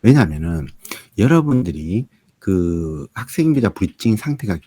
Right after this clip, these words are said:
이십팔 일 넘어가잖아요. 이때도 좀 문제가 생깁니다. 이때,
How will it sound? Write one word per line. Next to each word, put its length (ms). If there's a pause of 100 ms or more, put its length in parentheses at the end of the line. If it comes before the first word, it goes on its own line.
(200)
이십팔 360
일 80
넘어가잖아요. 680 (160)
이때도 440
좀 200
문제가 260
생깁니다. 480 (100)
이때, 600